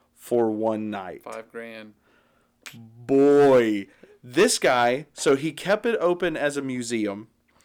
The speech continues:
Speaker 1: He charges thirteen dollars per person for entrance. And he averages eighty thousand visitors a year.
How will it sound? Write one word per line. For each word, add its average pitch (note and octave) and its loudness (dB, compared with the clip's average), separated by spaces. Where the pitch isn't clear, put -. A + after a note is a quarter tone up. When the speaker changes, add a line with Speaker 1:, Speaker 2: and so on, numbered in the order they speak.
Speaker 1:
He C#3 -2
charges C#3+ 0
thirteen F#3+ -2
dollars D#3+ 2
per D3 -6
person A2+ -6
for - -14
entrance. - -14
And C3+ -2
he D#3+ -2
averages B2+ 0
eighty F3 0
thousand E3 -2
visitors C3 -4
a A#2 -8
year. G2+ -10